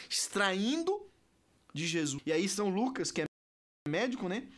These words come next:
vai dizer no versículo quarenta e quatro, "Ele entrou em agonia, orava ainda com mais instância. E o seu suor tornou-se como gotas de sangue a escorrer pela terra."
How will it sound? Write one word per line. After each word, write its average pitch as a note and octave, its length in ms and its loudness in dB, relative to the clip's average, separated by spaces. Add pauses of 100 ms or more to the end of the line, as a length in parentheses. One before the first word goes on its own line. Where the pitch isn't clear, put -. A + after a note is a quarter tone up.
(420)
vai D3+ 160 0
dizer D#3 200 0
no E3+ 60 -2
versículo D#3+ 320 -2
quarenta D#3+ 260 -2
e D3 40 -10
quatro, B2+ 280 -2
"Ele A3+ 280 4
entrou G#3 720 2
em F#3+ 160 0
agonia, F#3+ 760 0 (100)
orava G#3+ 420 6
ainda C#4 280 4
com C4+ 140 0
mais D4 300 4
instância. A3 520 -2 (2500)
E D3+ 100 -2
o D#3 60 -4
seu F#3 240 0
suor E3+ 420 0
tornou-se D#3 540 -4
como D#3+ 220 -6
gotas E3 420 -2
de F3 120 -8
sangue C#3+ 320 -4
a C#3+ 40 0
escorrer E3 680 -2
pela A3 220 -6
terra." B2 240 -4